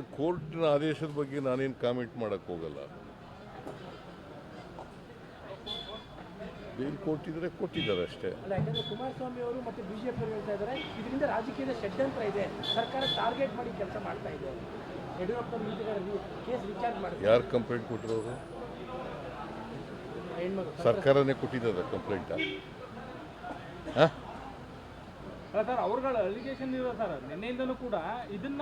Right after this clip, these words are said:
Speaker 3: ಅವರು ಪ್ಲೇ ಮಾಡ್ತಾ ಇದ್ದಾರೆ. ಕಾಂಗ್ರೆಸ್ಸೇ ತರಾತುರಿಲೆ ಮಾಡ್ತಾ ಇದೆ, ಪ್ಲಾನ್ ಮಾಡಿ ಅಂತ.
Speaker 1: ನೋಡಪ್ಪ,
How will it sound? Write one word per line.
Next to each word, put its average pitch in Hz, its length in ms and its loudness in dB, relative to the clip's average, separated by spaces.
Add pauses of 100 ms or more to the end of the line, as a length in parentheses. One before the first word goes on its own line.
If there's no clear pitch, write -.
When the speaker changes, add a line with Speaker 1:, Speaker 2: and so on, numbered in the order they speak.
(100)
Speaker 3:
ಅವರು 254 180 4 (200)
ಪ್ಲೇ 214 100 -2 (120)
ಮಾಡ್ತಾ 202 260 0
ಇದ್ದಾರೆ. 165 240 -2 (240)
ಕಾಂಗ್ರೆಸ್ಸೇ 262 500 -2 (500)
ತರಾತುರಿಲೆ 262 520 -2 (140)
ಮಾಡ್ತಾ 214 300 -2
ಇದೆ, 208 140 0 (360)
ಪ್ಲಾನ್ 208 280 0
ಮಾಡಿ 185 220 0
ಅಂತ. 175 260 -8
Speaker 1:
ನೋಡಪ್ಪ, 101 320 4